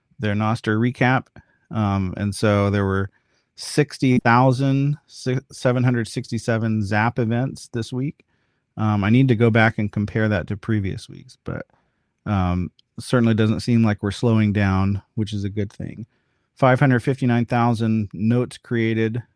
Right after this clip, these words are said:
one million, one point three million total Nostr events this week, according to Primal. So still some activity. You know, I think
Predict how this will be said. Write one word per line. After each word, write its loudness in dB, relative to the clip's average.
one 0
million, 2
one 2
point -2
three -2
million 0
total 0
Nostr -4
events -6
this -10
week, -18
according -4
to -8
Primal. -6
So -4
still 0
some 2
activity. 0
You -4
know, -2
I -2
think -6